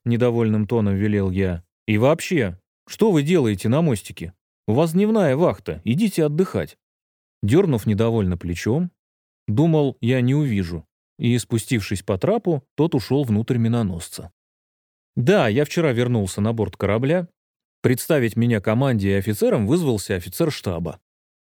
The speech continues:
Да, перед отъездом сделали, но официально я представлен как командир не был.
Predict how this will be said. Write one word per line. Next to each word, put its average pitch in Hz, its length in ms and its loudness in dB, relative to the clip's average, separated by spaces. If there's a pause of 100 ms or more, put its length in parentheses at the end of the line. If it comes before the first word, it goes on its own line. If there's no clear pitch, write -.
(420)
Да, 143 220 4
перед 143 260 2
отъездом 101 560 0
сделали, 101 640 0 (160)
но 165 320 2
официально 151 540 0
я 117 160 2
представлен 135 560 -2
как 95 200 -4
командир 107 460 0
не 92 220 -2
был. 73 240 -10